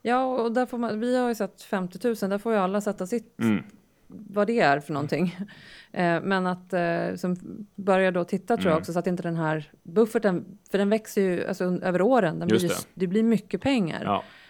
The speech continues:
Speaker 1: Eh, så att det blir ju ett sparande för oss.
Speaker 2: Mm. Nej, det blir, det, det, det blir väldigt bra.
Speaker 1: Och jag
Speaker 2: Det var
Speaker 1: kan
Speaker 2: ju
Speaker 1: säga att jag har inte amorterat någonting ännu. Eh,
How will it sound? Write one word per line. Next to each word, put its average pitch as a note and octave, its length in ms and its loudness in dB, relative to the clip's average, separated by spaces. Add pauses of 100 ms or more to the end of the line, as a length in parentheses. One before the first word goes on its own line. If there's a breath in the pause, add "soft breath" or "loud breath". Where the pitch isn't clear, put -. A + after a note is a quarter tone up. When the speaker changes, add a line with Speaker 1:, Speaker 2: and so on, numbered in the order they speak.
(160 loud breath)
Speaker 1:
Eh, D#3+ 220 -4
så D#3+ 100 -10
att F3 60 -10
det F#3 240 -4
blir A3+ 140 0
ju A#3 80 2
ett G#3+ 100 -4
sparande F#3 480 2
för - 100 -6
oss. F2+ 260 -4
Speaker 2:
Mm. F#2 100 -18 (560 soft breath)
Nej, F#2 120 -4
det G#2 100 0
blir, B2+ 180 0
det, C3 220 0
det, C3 140 -6 (320)
det B2+ 100 -6
blir D3+ 120 -4
väldigt C3 200 -6
bra. F#2 100 -10 (200)
Speaker 1:
Och G#3 100 6
jag G#3+ 120 8
Speaker 2:
Det - 40 8
var E3 80 8
Speaker 1:
kan - 60 8
Speaker 2:
ju - 40 6
Speaker 1:
säga A3+ 200 8
att G#3+ 100 2
jag A3+ 140 6
har B3+ 120 4
inte F#3 320 2
amorterat F3+ 460 2
någonting F3 460 2
ännu. - 220 -2
Eh, F3 80 -4